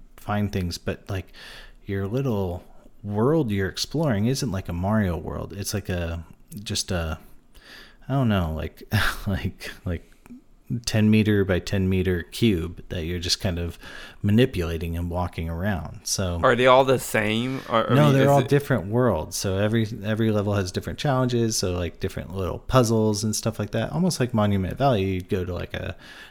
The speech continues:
Speaker 1: new building or something, and you'd have to, like, twist it differently and figure out how it all comes together.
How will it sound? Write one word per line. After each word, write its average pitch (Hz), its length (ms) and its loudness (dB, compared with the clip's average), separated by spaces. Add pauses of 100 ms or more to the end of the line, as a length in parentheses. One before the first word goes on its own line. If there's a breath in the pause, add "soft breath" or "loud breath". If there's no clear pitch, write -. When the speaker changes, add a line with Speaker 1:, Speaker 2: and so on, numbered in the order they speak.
(100)
Speaker 1:
new 101 160 2
building 87 600 -2
or 82 140 -8
something, 85 460 -6
and 85 160 -4
you'd 82 140 -6
have 85 160 -8
to, 87 80 -6
like, 85 320 -8 (380 loud breath)
twist - 320 -4
it 95 280 -4
differently 90 640 -4
and 87 320 -6
figure 87 320 -6
out 85 200 -4
how 92 180 -4
it 85 100 -4
all 85 180 -4
comes 90 320 -8
together. 85 520 -8